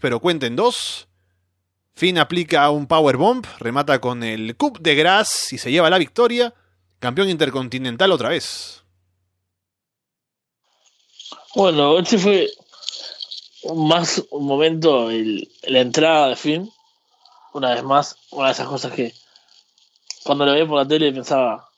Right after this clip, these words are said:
Speaker 2: "Qué cutre, pero qué divertido <laughs> estar ahí en ese momento".
Speaker 1: ¿Y te pareció así? Porque
Speaker 2: Pero
Speaker 1: yo lo vi y dije, "Bueno, le-, está entrando Finn Balor, ah, ahí está". Así que no me, no me generó tanto, pero ¿qué tal fue verlo ahí?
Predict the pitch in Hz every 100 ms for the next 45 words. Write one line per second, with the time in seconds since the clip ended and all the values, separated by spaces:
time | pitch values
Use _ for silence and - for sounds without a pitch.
0 | _ _ _ _ _ _ _ _ _ _
1 | _ - 170 160 147 131 117 113 113 110
2 | - - _ - - 190 165 139 151 143
3 | 131 - 247 - 226 - 202 185 180 190
4 | 202 175 180 160 160 165 165 180 202 _
5 | _ _ _ _ _ - 156 160 160 151
6 | 196 269 - 165 190 190 190 254 190 -
7 | 170 233 147 131 135 - - 170 175 170
8 | 180 175 214 196 147 139 _ - _ _
9 | 123 139 - 170 _ _ _ _ - 123
10 | 160 160 170 160 147 170 170 - 135 147
11 | 147 160 156 180 131 113 104 143 139 143
12 | 135 131 - 139 135 131 117 117